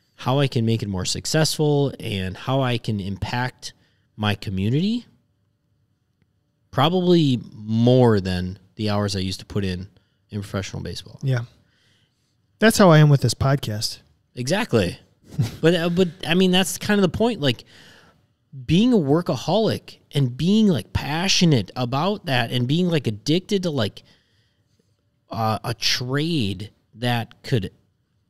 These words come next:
Speaker 1: ultimately influence people. Great.
Speaker 2: Yeah.
Speaker 1: We don't just do this podcast an hour and a half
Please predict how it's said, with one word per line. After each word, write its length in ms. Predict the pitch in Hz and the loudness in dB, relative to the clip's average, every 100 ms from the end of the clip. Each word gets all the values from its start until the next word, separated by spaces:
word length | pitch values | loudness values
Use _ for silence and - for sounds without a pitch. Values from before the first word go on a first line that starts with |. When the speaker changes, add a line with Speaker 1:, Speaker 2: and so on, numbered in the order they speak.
| _ _ _ - | _ _ _ -8
Speaker 1:
ultimately 540 | 131 185 247 233 147 | -4 -2 0 0 0
influence 680 | 98 104 131 156 135 135 127 | -2 -2 -2 -2 -2 -2 -4
people. 480 | - 110 117 247 233 _ _ _ _ _ _ _ _ _ _ _ _ | -6 -6 -6 -10 -12 _ _ _ _ _ _ _ _ _ _ _ _
Great. 440 | 143 131 - - - _ _ | -2 -2 -4 -16 -20 _ _
Speaker 2:
Yeah. 200 | 120 113 - _ _ _ _ _ _ _ _ _ _ _ | -10 -10 -12 _ _ _ _ _ _ _ _ _ _ _
Speaker 1:
We 120 | 135 | -4
don't 300 | 127 151 156 | 2 4 4
just 240 | - 147 - | 2 0 2
do 120 | 131 | 0
this 160 | 117 107 | 0 -2
podcast 720 | 117 98 95 92 92 - - _ _ _ _ _ _ _ _ | -4 -4 -6 -8 -8 -10 -16 _ _ _ _ _ _ _ _
an 140 | 107 107 | -6 -2
hour 180 | 107 113 | 0 -2
and 80 | |
a 40 | 101 | -4
half 340 | 98 95 - | -6 -6 -10